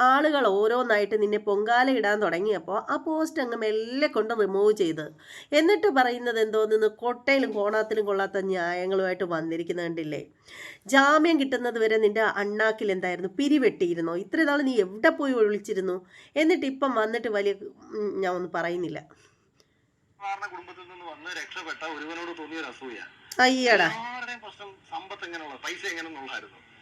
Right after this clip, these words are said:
Speaker 2: അരെ, അപ്പൊ രാജ്യസ്നേഹികളുടെ അടുത്ത് ഈ പൈസയുടെ കാര്യം വരേണ്ട കാര്യമില്ലല്ലോ. രാജ്യസ്നേഹിയായിട്ട് സംസാരിക്കുന്ന ഒരു ഭാഗത്തോട് അടുത്ത ചോദ്യം വരുന്നത് അഖിൽമാരാർ എങ്ങനെ പൈസ ഉണ്ടായി? വളരെ കഷ്ടപ്പെട്ട് പൈസ ഉണ്ടാക്കിയതാണ്.
Speaker 1: ഓ, പിന്നെ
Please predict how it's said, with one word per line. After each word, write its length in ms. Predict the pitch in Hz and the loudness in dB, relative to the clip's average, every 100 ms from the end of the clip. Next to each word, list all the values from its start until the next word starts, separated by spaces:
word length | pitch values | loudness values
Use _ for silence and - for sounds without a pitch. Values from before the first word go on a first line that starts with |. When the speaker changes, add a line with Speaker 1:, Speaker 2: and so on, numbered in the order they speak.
| - - - | -20 -20 -16
Speaker 2:
അരെ, 140 | 127 | -8
അപ്പൊ 160 | 135 143 | -8 -8
രാജ്യസ്നേഹികളുടെ 800 | 135 139 180 190 196 196 185 190 185 170 | -6 -6 -6 -8 -8 -8 -8 -8 -8 -2
അടുത്ത് 280 | 180 175 175 | -2 -2 -10
ഈ 100 | 170 | -10
പൈസയുടെ 360 | 156 151 180 | -10 -6 -6
കാര്യം 200 | 175 170 | -4 -8
വരേണ്ട 160 | 165 160 | -6 -6
കാര്യമില്ലല്ലോ. 340 | 151 135 110 - - - - 127 | -6 -6 -12 -16 -18 -18 -16 -6
രാജ്യസ്നേഹിയായിട്ട് 640 | 143 175 190 196 202 202 | -6 -6 -6 -4 -4 -6
സംസാരിക്കുന്ന 500 | 190 170 190 185 190 | -8 -8 -8 -8 -10
ഒരു 140 | 175 180 | -8 -8
ഭാഗത്തോട് 340 | 185 185 175 | -8 -10 -6
അടുത്ത 180 | 170 190 | -6 -6
ചോദ്യം 220 | 180 175 | -10 -12
വരുന്നത് 240 | 170 170 160 | -12 -10 -10
അഖിൽമാരാർ 380 | 151 175 175 165 | -10 -8 -6 -6
എങ്ങനെ 180 | 151 160 | -6 -8
പൈസ 220 | 135 135 | -8 -10
ഉണ്ടായി? 200 | 151 135 | -12 -12
വളരെ 200 | 143 214 | -10 -10
കഷ്ടപ്പെട്ട് 400 | 240 220 233 262 285 | -10 -12 -14 -12 -12
പൈസ 140 | 226 | -10
ഉണ്ടാക്കിയതാണ്. 520 | 214 208 202 180 170 165 - - - - _ - - - | -8 -10 -8 -6 -8 -10 -20 -20 -20 -20 _ -20 -20 2
Speaker 1:
ഓ, 60 | 302 294 | 6 6
പിന്നെ 360 | 262 233 233 | 6 4 2